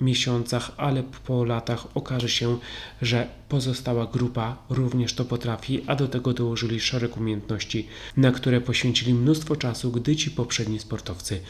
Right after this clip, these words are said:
po prostu rywalizowali. Zawsze zastanów się, po co ci w danym momencie rozwój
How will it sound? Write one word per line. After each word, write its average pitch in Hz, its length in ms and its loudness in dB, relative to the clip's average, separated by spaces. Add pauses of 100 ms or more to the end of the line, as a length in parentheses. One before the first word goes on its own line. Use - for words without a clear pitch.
(240)
po 131 100 2
prostu - 380 0
rywalizowali. 110 720 2 (480)
Zawsze 143 340 4
zastanów 151 480 4
się, 147 180 4
po 170 240 0
co 175 180 2
ci 147 140 0
w 127 60 0
danym 131 280 4
momencie 120 480 2
rozwój 117 440 -2